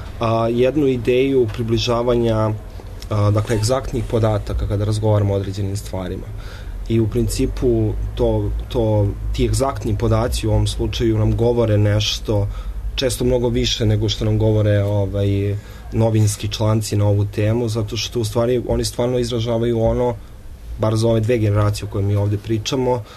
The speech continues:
što, što jeste neka stav, emocija, predrasuda, percepcija i na osnovu čega u stvari mi možemo, e, makar da zaključimo kako se osjećaju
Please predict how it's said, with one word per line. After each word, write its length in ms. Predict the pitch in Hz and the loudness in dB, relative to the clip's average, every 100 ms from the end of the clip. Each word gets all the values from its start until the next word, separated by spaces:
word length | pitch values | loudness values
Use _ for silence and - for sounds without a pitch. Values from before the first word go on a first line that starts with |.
| - - | -20 -8
što, 540 | - - 123 123 120 - | -6 -2 2 2 2 -2
što 220 | - 123 | -2 0
jeste 540 | 113 127 127 - 131 | 2 2 0 -2 0
neka 580 | 123 120 - 135 113 113 - - - | 2 0 -2 0 2 0 -4 -14 -10
stav, 520 | - - - 120 113 104 - - | -4 -4 0 0 0 -2 -2 0
emocija, 960 | 110 113 101 - - 117 107 104 101 101 - - - - | 2 0 -2 -4 -2 0 2 2 0 -4 -12 -18 -18 -6
predrasuda, 800 | - 120 117 110 - 117 107 107 | -2 0 2 0 -2 -2 0 0
percepcija 920 | 101 113 104 113 104 - - 120 113 110 - - - - - - - - - - | 0 -4 -2 -4 -4 -6 -2 0 0 -2 -6 -10 -12 -14 -18 -20 -20 -18 -10 -2
i 80 | 131 | 0
na 100 | 127 | 0
osnovu 260 | 147 131 | 0 0
čega 300 | 110 147 143 | 0 0 2
u 80 | 135 | 0
stvari 280 | 113 143 135 | 0 0 2
mi 140 | 135 | 2
možemo, 500 | 135 135 139 131 127 | 2 0 2 2 2
e, 40 | 117 - - - - 110 | 0 -6 -16 -10 -2 2
makar 360 | 120 127 - 123 | 2 0 -2 -2
da 100 | 127 | 0
zaključimo 680 | 131 127 113 110 127 117 - - - - | 0 -2 -8 -4 -2 -2 -4 -8 -14 -6
kako 280 | 147 143 | -4 -2
se 140 | 113 131 | 0 2
osjećaju 600 | 123 127 113 110 104 | 2 0 -2 0 2